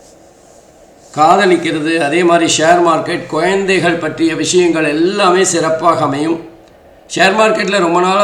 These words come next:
நான் போட்டுட்ருக்கேன் அப்படின்னா கொஞ்சம் பொறுமையா இருங்க. இந்த நாற்பத்தஞ்சு நாட்கள் மிக அற்புதமான பலன்களை பெறலாம்.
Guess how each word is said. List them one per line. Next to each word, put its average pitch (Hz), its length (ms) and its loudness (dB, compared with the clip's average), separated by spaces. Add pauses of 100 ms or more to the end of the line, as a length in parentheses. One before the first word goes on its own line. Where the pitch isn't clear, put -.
நான் 190 160 0
போட்டுட்ருக்கேன் 170 600 -2
அப்படின்னா 160 360 -2 (120)
கொஞ்சம் 202 400 -6
பொறுமையா 190 420 0
இருங்க. 165 200 -4
இந்த 170 160 -2
நாற்பத்தஞ்சு 165 680 -2
நாட்கள் 170 400 -2
மிக 156 100 -4 (180)
அற்புதமான 175 720 -2
பலன்களை 180 520 -2 (160)
பெறலாம். 123 360 -8